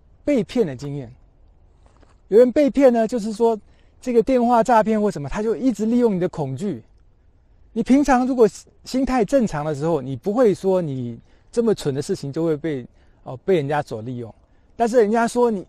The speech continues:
你儿子在绑，被，啊，你儿子在医院，你儿子怎么样了？啊，你一听以后心就慌了，心慌以后做出很多很多错误的决定出来。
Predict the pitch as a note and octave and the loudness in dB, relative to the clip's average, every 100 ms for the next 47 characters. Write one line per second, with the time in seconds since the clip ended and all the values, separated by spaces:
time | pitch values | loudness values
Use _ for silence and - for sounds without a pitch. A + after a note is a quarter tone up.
0 | _ G3+ F#3 A3+ C4 A#3+ B3+ A3 F#3 C#3 | _ -4 2 2 2 0 0 0 0 -4
1 | C#3+ - - - B2+ - D3+ E3+ F3 B3 | -6 -10 -8 -8 -14 -16 -14 -4 4 6
2 | A3 A3+ B3+ G#3+ G#3+ A3+ A#3+ D#3 A#2 _ | 6 2 0 0 2 2 2 -2 -8 _
3 | _ _ _ _ _ - F#3 B3 A#3 G#3+ | _ _ _ _ _ -4 4 4 4 0
4 | E3+ F#3 A3 E3+ A#2 B2+ _ _ _ _ | -2 0 0 0 -6 -14 _ _ _ _
5 | _ F3+ F3+ A3+ B3 A#3+ B3 F#3+ G3 - | _ -4 -2 -2 -2 0 2 2 -2 -2
6 | G#3+ G#3 A#3 - F#3+ E3+ D#3+ - _ _ | -2 0 -2 -2 -6 -6 -12 -18 _ _
7 | _ _ _ - - C#4 B3 B3 C4 F3 | _ _ _ -10 -2 0 4 2 2 2
8 | G#3+ - A3+ A3 G#3+ - C#3+ C#3 C#3 F3 | 0 2 2 0 -6 -8 -10 -8 -2 0
9 | F3+ B2 C3+ C#3+ - F#3 C#3 B2 A2+ A#2+ | 0 -4 -4 -4 -2 -2 -2 -6 -10 -12
10 | A#2+ - - - | -12 -16 -18 -20